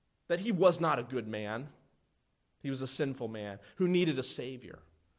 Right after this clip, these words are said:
So when Jesus called him, he knew who he was, and he knew what he needed. And I think that's why he's so anxious to follow him.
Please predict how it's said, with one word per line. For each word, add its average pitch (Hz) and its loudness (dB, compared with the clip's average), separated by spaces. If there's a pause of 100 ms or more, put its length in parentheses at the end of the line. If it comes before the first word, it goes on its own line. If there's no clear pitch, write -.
(680)
So - -8
when 151 -4
Jesus 185 -6
called 151 0
him, 131 -6 (580)
he 202 -4
knew 180 0
who 147 -4
he 127 -4
was, 101 -10 (880)
and 123 -14
he 143 -6
knew 135 -2
what 120 -2
he 127 -10
needed. 110 -6 (880)
And 143 -6
I 151 -2
think 208 -4
that's 196 0
why 165 2
he's 147 -6
so 156 0
anxious 160 -4 (360)
to 151 -6
follow 131 0
him. 104 -18